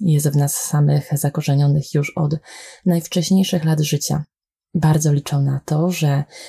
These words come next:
pomożesz nam założyć inną parę okularów i przekonać się, że empatia nie jest utopijną ideą, lecz realnym podejściem,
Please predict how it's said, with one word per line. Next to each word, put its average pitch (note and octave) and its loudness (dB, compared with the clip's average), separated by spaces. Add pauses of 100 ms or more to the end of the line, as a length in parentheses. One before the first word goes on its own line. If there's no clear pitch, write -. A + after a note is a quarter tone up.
(260)
pomożesz A3 0
nam F#3 4 (200)
założyć F3 0
inną G#3+ 4
parę C3+ 0
okularów C#3+ 0 (200)
i D3+ 4
przekonać D3 0
się, D3+ -2
że D3 0
empatia F3 0 (540)
nie A3+ 4
jest F3+ -2
utopijną C#3+ 0
ideą, C#3+ -2 (200)
lecz D#3 2
realnym E3+ 2
podejściem, C#3 -2